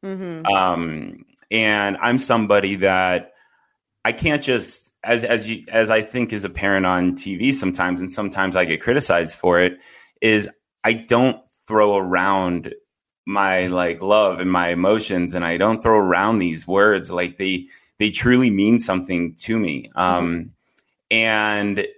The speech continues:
Speaker 2: it looks different on the show when people are doing that, 'cause it looks like you're not ready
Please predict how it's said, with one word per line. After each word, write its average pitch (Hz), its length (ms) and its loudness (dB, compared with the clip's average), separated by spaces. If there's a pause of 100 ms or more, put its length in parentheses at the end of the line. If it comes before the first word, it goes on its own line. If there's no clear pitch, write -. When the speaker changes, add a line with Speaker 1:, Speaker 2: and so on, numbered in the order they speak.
(180)
Speaker 2:
it 127 140 2
looks 143 300 0
different 92 360 0
on 80 140 0
the 76 60 -4
show 62 480 -4 (280)
when 95 240 -2
people 92 320 -4
are 90 80 0
doing 110 340 2
that, 87 240 0
'cause 101 160 -2
it 110 160 0
looks 101 320 -2
like 95 480 0 (760)
you're 107 300 2
not 95 280 2
ready 73 560 0